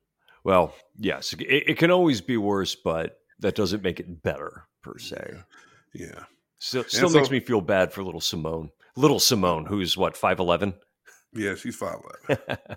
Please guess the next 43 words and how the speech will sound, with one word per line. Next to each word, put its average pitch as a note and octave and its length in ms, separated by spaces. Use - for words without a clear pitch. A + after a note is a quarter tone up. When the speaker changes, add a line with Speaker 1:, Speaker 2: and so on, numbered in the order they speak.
Speaker 1:
<laughs> - 300
Speaker 2:
She's - 240
five - 240
eleven. - 400
So, - 160
um, A#2+ 580
lastly, D3+ 600
once B2 280
again, B2 360
we A#2 120
touched A#2 340
on A2+ 160
it A2 40
at G2+ 80
the G2 60
beginning, G#2 540
the G2+ 100
Stefon A#2 640
Diggs A2 300
thing. - 260
What's C#3 300
your C#3 100
take A2+ 260
on F#2 140
that? D2 160
Speaker 1:
My D#3+ 120
take C4 300
is G3 200
that A2 420
Diggs A#2 400
really G#2+ 1400
needs G2+ 500
to G2 220
keep - 320
it G2 80
under F#2 180
control. F#2 760
It's G#2+ 200
kind A2 220
of G2 100
unprofessional G2 840
when F#2 180
he F2 300